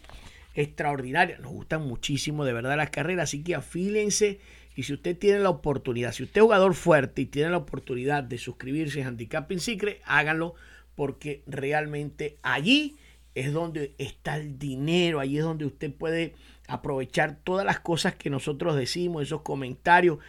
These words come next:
que no va a conseguir por ningún lado. Siempre se lo he dicho. Mire, venimos de una jornada en Los Alamitos, cerrando la semana pasada. ¿Ok? Diecinueve carreras, diez el día sábado y nueve el día domingo.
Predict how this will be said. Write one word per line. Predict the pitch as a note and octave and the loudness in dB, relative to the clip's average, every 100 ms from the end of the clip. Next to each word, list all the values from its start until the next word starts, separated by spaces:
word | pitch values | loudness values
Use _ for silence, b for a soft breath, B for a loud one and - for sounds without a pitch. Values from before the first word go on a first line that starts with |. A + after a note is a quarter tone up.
| B B - | B B -14
que | - G3 | 2 2
no | F#3 F3 F3+ G#3+ A3 | 2 -2 0 2 4
va | G3 | 2
a | E3 | -2
conseguir | - F3 - D#3 D3 D#3 | -4 -4 -2 -4 -4 -4
por | D3 D#3 | -4 -4
ningún | C#3 B2 C3+ C3 | -4 -4 -2 0
lado. | A#2 A2 B2+ | 0 -2 -6
Siempre | - D3+ D3+ F3 | -8 -6 -4 -2
se | D#3 | 0
lo | C#3 | 0
he | C#3 | 4
dicho. | E3+ E3 - - b b b b | 4 2 -2 -16 b b b b
Mire, | D#3 E3+ C#3+ b b - | 2 2 2 b b -8
venimos | B2 D3+ E3 A#3 C4+ C#4+ - - - - - - - - | 2 2 4 2 4 2 0 -6 -14 -20 -20 -20 -20 -16
de | D#3 C#3+ | -6 -2
una | D#3 G3 | 0 4
jornada | G3 F3 D#3+ E3+ F#3+ - | 4 4 4 6 4 2
en | E3 | 0
Los | D#3 C#3+ | 2 2
Alamitos, | B2+ A#2+ A#2 G2 A2+ | 0 -2 -4 -6 -4
cerrando | - A#2 C3+ E3 G#3 | -4 2 4 4 2
la | E3+ | 0
semana | B2+ A#2 C#3+ D#3 A2 - | 0 -2 -2 -2 -6 -10
pasada. | - - B2+ G2 - - - - b b b b b b - | -8 -6 -4 -4 -6 -16 -20 -20 b b b b b b -14
¿Ok? | - F#3+ G3+ - - | 0 2 2 -4 -6
Diecinueve | C#3 D3+ D3 D3 F3+ | -2 -2 0 0 2
carreras, | E3 B2 A#2 G2+ D#2+ | 2 0 -2 -4 -8
diez | A#2+ D3+ F3+ G#3 - - | -2 2 4 4 2 -4
el | C3+ A#2+ | -4 -2
día | C3 D#3 | 0 0
sábado | - F3+ D#3+ E3+ - | 8 8 8 2 -6
y | - B2+ | -8 -4
nueve | C#3 F3+ D#3 | 0 0 0
el | A#2 | -2
día | A2+ B2+ C#3 - | -4 -2 -2 -4
domingo. | D#3+ A2+ A#2 A2+ - - | -8 -6 -6 -8 -10 -16